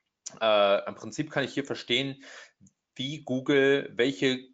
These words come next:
Entitäten gewichtet innerhalb des Textes, den ich hochgeladen habe, ja. Also im Prinzip möchte ich, dass die Keywords, für die ich ranken möchte, eine relativ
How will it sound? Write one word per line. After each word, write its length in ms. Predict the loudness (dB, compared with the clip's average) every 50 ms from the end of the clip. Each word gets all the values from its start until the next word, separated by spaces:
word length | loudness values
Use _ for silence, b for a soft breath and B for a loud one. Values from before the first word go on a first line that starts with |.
| _ _ _ _
Entitäten 840 | -12 -10 -10 -12 -14 -12 -4 0 0 0 0 0 -6 -8 -10 -10 -10 -10
gewichtet 640 | -10 -6 -2 -2 -2 -2 -2 -2 0 0 0 -2
innerhalb 720 | -4 -4 -4 0 0 0 0 2 2 2 0 0 -2 -4
des 240 | -4 -4 -4 -6 -10
Textes, 720 | -8 -4 -4 -4 -4 -6 -10 -8 -4 -4 -4 -4 -6 -6
den 200 | -2 -2 -2 -2
ich 160 | -4 -4 0
hochgeladen 560 | 2 2 2 2 -2 -2 -2 -2 -2 -4 -8 -10
habe, 160 | -10 -10 -6 -6
ja. 180 | -6 -6 -6 B B B B B B B
Also 220 | -4 0 0 0
im 80 | 0 -2
Prinzip 420 | -6 -8 -8 -6 -6 -8 -8 -8
möchte 380 | -4 0 0 0 0 -2 -4 -4
ich, 100 | -4 -2
dass 240 | -2 -4 -4 -4 -6
die 140 | -10 -12 -12
Keywords, 600 | -6 -4 -2 2 2 2 2 0 -2 -4 -10 -10 -8
für 80 | -6
die 80 | -4 -4
ich 140 | -4 -4 -4
ranken 220 | -4 -4 -4 -4
möchte, 280 | -6 -6 -4 -2 -2 -2
eine 220 | -2 -2 0 0
relativ 480 | 0 0 0 0 -4 -6 -6 -6 -16